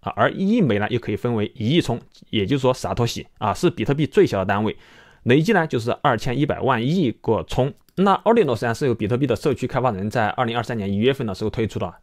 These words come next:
它呢，是用 Satoshi 的一个编码去给每一个 Satoshi 呢进行一个序列。那如果说给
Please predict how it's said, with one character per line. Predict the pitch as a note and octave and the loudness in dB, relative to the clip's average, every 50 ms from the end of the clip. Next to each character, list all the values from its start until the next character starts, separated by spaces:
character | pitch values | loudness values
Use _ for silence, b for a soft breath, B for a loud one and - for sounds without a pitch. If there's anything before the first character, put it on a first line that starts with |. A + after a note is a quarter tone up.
| _ | _
它 | - B2 A#2+ A#2+ | -2 2 2 2
呢， | A#2+ A#2+ A#2+ A2+ | 2 0 -2 -2
是 | - - A#2+ G#2 F#2+ | -4 -4 -2 -2 -2
用 | F#2+ F#2 G#2 A2+ A#2+ | -2 -2 -4 -6 -6
Satoshi | - - - G#2+ A#2 C3 C3 - A#2+ | -8 -8 -6 -2 0 0 0 0 -2
的 | G2+ G2+ G2 | -2 -2 -2
一 | G#2 G#2+ | -2 0
个 | A2+ G#2+ G2+ G2+ G2+ - b b b b | 0 2 2 2 2 0 b b b b
编 | b C#3 C3+ D3 | b 0 0 0
码 | D3 A#2 - - | 0 -2 -4 -6
去 | - - C#3+ A2+ | -6 -4 -2 -2
给 | - G#2 F#2 | -2 -2 -2
每 | G#2 A#2 A2+ F2+ E2 | -2 0 0 -2 -2
一 | F2 G2+ B2 C#3 | 0 0 0 0
个 | C#3 - D#3 C#3 A#2+ A2+ G#2+ b b b b b | 2 2 2 4 4 2 0 b b b b b
Satoshi | - - G2+ G2 C3+ B2+ - A2+ | -2 0 0 2 2 0 0 -2
呢 | G2+ F#2 | -6 -6
进 | F#2 - A#2 G#2+ | -6 -6 -4 -4
行 | G#2 G#2+ | -2 -2
一 | A2 | -2
个 | A2 A2 | -2 -2
序 | - - - E3+ D3+ | -4 -4 -2 0 0
列。 | A#2+ G2+ - - _ B B B B | 0 0 -2 -6 _ B B B B
那 | B F#3 F3+ | B 2 2
如 | B2 B2 A#2+ C#3+ G#3 | 4 2 2 2 4
果 | G#3 C#3+ | 4 4
说 | - C#3 C3+ | 4 4 2
给 | C3+ - A#2 G2 F#2+ G2 G#2 | 2 2 -2 -2 -2 -4 -6